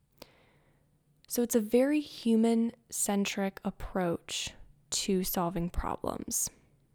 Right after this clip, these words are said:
I think a lot of times in business, especially,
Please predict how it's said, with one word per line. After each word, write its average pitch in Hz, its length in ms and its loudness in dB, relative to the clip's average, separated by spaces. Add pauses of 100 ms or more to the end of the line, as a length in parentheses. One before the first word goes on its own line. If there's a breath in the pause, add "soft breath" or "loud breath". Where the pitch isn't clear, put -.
(920)
I 233 80 0
think 320 260 -2
a 254 40 2
lot 208 200 0
of 208 100 0
times 190 460 -2
in 185 160 0
business, 170 640 -4
especially, - 760 -4